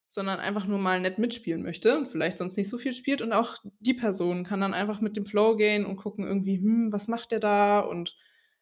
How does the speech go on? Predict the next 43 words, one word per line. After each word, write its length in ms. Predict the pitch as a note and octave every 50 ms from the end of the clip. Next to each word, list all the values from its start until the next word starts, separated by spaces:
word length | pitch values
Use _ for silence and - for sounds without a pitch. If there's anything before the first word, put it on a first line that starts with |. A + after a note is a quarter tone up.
| _ -
irgendwie 160 | F#3 F3+ F3+
versuchen, 340 | G#3 G3 G#3 G#3+ G#3+ G3+ -
unauffällig 520 | - G#3+ G#3 G#3 G#3 G#3+ G3 G3+ G#3 G#3
zu 100 | - -
sein. 300 | - F#3+ F#3 F#3 F#3+ G3
Und 120 | F#3+ F#3+ -
dann 280 | F3+ F3+ F3+ F3 D#3+ - F#3+
hat 140 | G3 F#3 -
aber 220 | F3 F#3 F#3+ F#3+
die 260 | F#3+ F#3+ - F#3+ G3
Person, 380 | G3 - G#3+ F#3 G3+ G3+ G3 G3
die 80 | F#3+ G3+
schon 200 | - - G3 G3
ganz 240 | G#3+ C4+ D4+ -
viel 300 | - D4 C#4+ C#4 C4 B3
Brettspielerfahrung 840 | A#3+ - - F3+ F#3 - _ D#3+ D#3+ D3+ D3+ - D3+ D3+ D#3 E3 F3
hat, 260 | F#3 G#3+ B3 - - _ _ _ _ _ _ _ _ _ _ _ _ _
neben 300 | - F#3+ G3 G3 F#3+ F#3
ihr 360 | - F3+ F3 F3+ F3+ F#3 F#3 _ _
genauso 360 | - G3 G3 G3+ A3 A3+ G#3
viel 180 | G#3+ - - -
Spaß, 500 | - _ E3 E3 F#3 B3+ - - - _ _ _ _ _ _
weil 120 | - F#3+ F#3
man 180 | F#3 F#3 -
auch 120 | - F#3 F#3+
sehr 340 | - - G#3+ A#3 A#3 A#3 A#3
viel 160 | A#3 A#3 G#3+
planen 440 | G#3+ G#3+ G#3 G3+ F#3 F3+ F3+ F#3 F3+
kann 360 | - - F3 E3+ F3 F3 E3+
und 140 | F3 F3 F3
sehr 180 | - G3 G#3+ G#3+
viel 180 | G#3+ - G#3
überlegen 680 | F#3+ G3+ G3 F#3 E3+ E3 E3+ E3 E3 E3 D#3+ D#3+ D#3+ -
und 300 | - - F3 - - _ _ _ _ _ _ _ _ _ _ _
sehr 180 | - F#3+ F#3+ F#3+
viel 140 | F#3+ F#3 -
optimieren. 600 | F#3 F#3+ - - G3 F#3 F3+ G3+ B3 E4 F#4 F#4
Aber 140 | C4 A3+ A#3+
man 220 | A#3 A3+ A3+ A#3+
hat 120 | B3 A#3+ -
halt 220 | A3+ G#3+ G#3 -
auch 100 | - -
immer 540 | G#3 G3+ G3+ G3 G3 F#3+ F#3+ F#3+ F#3+ G3 -